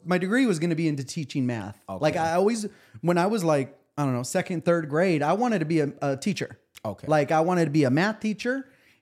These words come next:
Speaker 1: And I, uh, as I got older, I wanted to be able to teach calculus and, and
Speaker 2: Okay.
Speaker 1: get my master's and maybe teach at a university,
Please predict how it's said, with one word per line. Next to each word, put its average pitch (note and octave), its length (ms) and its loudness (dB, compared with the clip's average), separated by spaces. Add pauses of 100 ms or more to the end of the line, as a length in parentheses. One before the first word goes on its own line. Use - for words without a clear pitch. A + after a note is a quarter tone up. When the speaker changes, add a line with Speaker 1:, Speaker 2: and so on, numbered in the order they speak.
Speaker 1:
And D#3 380 0
I, C#3 60 -4 (180)
uh, C3+ 320 -2
as D#3 180 -2
I F3 60 0
got D#3 160 2
older, F3+ 280 2
I - 60 2
wanted D3+ 280 0
to C3+ 60 -6
be C#3 120 0
able C3+ 160 -2
to B2+ 60 -6
teach - 320 -8
calculus G#3+ 720 -4
and, C#3 180 -2
and C3+ 120 -6
Speaker 2:
Okay. C3 60 -2
Speaker 1:
get C#3 140 -4
my B2 100 0
master's A#3 640 0
and D#3 80 -2
maybe D#3 200 -2
teach - 220 -8
at D#3+ 120 -4
a - 20 -4
university, G3 840 -4